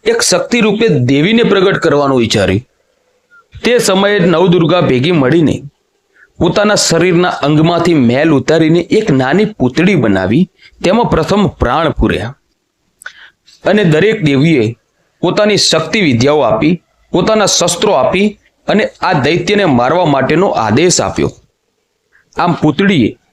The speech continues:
નવદુર્ગાના કહેવા મુજબ આ રાક્ષસ જોડે યુદ્ધ કર્યું. તે વખતે પૂતળી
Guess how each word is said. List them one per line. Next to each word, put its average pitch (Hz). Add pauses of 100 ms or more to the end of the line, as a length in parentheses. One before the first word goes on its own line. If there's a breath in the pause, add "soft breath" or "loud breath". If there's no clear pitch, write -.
નવદુર્ગાના 190
કહેવા 147
મુજબ 123 (280 loud breath)
આ 165
રાક્ષસ 151
જોડે 160
યુદ્ધ 143
કર્યું. 101 (600)
તે 202
વખતે 208
પૂતળી 156